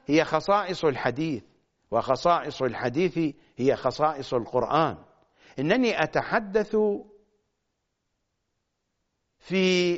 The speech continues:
ضوء ثقافة العترة الطاهرة، لا شأن لي بما تتبناه السقيفتان،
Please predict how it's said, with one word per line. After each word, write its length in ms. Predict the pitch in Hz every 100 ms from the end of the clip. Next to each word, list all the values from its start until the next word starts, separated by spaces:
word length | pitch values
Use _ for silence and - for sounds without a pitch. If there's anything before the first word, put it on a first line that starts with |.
| 175
ضوء 600 | 139 135 226 269 240 202 214 214 214 - _ _ _ _ _ _ _ _ _ _ _ -
ثقافة 580 | 185 160 220 233 208 202
العترة 500 | 165 156 220 190 180 160
الطاهرة، 760 | - 190 202 160 117 87 - _ _ _ _ _ _ _ _
لا 340 | 120 151 247 -
شأن 400 | - 214 160 185
لي 500 | 170 175 143 98 _ _ _ _ _ _ _ _ _ _ -
بما 640 | 156 175 180 175 180 - - _ _ _ _ _ _ _ _ _ _ _ _ _ -
تتبناه 960 | 160 180 151 151 147 165 190 185 170 -
السقيفتان، 1080 | 147 - 151 151 131 135 120 135 123 90